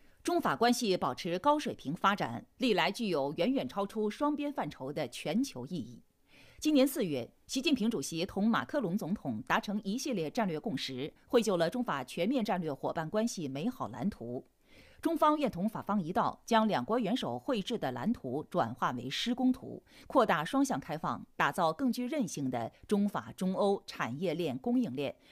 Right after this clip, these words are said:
深化人文交流互鉴，携手应对全球性挑战，为世界和平稳定与发展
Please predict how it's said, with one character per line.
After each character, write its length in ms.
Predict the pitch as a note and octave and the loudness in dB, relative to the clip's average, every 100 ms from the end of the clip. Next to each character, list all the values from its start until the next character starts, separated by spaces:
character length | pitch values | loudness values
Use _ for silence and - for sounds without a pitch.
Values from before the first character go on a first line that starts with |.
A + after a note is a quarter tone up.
| - | -10
深 180 | D#4 D#4+ | -6 -2
化 200 | A#3 F#3 | 0 0
人 200 | D#3+ C4 | 0 0
文 160 | E3+ | 0
交 160 | D#3+ F#3 | -2 -4
流 100 | C#3 | -4
互 180 | - C#3+ | -4 -4
鉴， 260 | E3 B2 - | -2 -2 -4
携 200 | - F#3+ | -4 0
手 160 | A3 E3 | 0 -2
应 180 | D#3+ C#3 | -4 -4
对 180 | D3 C3 | -4 -6
全 280 | - E3 | -4 -2
球 140 | G#3+ G#3 | -2 -4
性 160 | A3+ | -4
挑 240 | - D#3 - | -6 -8 -4
战， 240 | F3+ D#3+ - - - | 0 0 0 -14 2
为 100 | A#3 | 4
世 180 | G#3+ A#3 | 4 2
界 220 | G3+ E3 | 0 0
和 240 | D3 F#3+ C#4 | 0 0 -2
平 220 | F3+ G#3+ | 0 -2
稳 160 | B2+ | -2
定 200 | G#3 G#3+ | -4 -4
与 60 | B2 | -4
发 240 | - B3 | -2 -2
展 260 | B3 A2+ - | -2 -6 -10